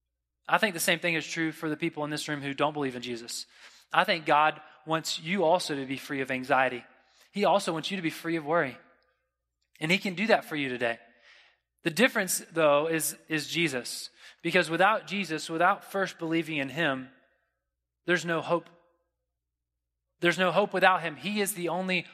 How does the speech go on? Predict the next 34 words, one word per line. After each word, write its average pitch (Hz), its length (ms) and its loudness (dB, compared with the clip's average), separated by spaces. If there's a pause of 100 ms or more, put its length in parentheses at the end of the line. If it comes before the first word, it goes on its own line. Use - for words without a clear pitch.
(120)
hope 190 280 -2
and 156 160 -4
true 196 220 -4
source - 560 -2 (200)
of 147 120 -6
joy 160 360 0
in 147 80 -2
this 143 200 -6
world. 143 340 -2 (840)
Jesus 165 680 2 (200)
is 160 180 -6
what 160 220 2
brings 165 340 0
us 139 300 2 (260)
that. 139 380 4 (540)
And 185 260 -2
what's 190 200 2
interesting 208 440 0
is 165 140 0
that 156 200 6 (1080)
Jesus 180 440 0
himself, 165 560 4
when 156 100 -4
he 156 120 -2
lived 160 260 2
on 147 140 -2
this 147 180 -4
earth, 151 220 -4
talked - 260 -2
about 147 240 -4
fear. 143 240 -6
He 135 120 -10
talked 160 240 -2
about 143 260 0